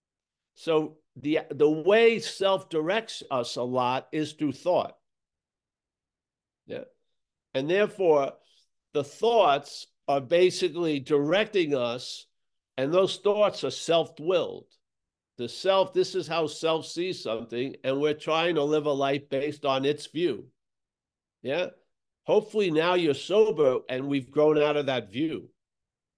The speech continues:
We've grown out of the self-centered view, and hopefully we're at the effect of another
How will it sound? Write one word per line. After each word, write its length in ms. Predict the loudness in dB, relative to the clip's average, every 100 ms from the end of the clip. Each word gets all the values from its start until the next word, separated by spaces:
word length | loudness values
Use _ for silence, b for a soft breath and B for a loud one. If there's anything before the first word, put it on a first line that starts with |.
| _ _ _
We've 260 | -4 -4 -4
grown 300 | 0 2 4
out 220 | 2 2
of 120 | 0
the 100 | -4
self-centered 880 | -4 -2 0 -2 -4 -4 -2 -4 -6
view, 280 | -4 -4 -2
and 160 | -4
hopefully 500 | 0 0 0 -6 -4
we're 180 | 0 0
at 200 | 0 -2
the 120 | -2
effect 420 | -2 -2 -4 -2
of 120 | -4 -2
another 560 | 0 2 2 0 -4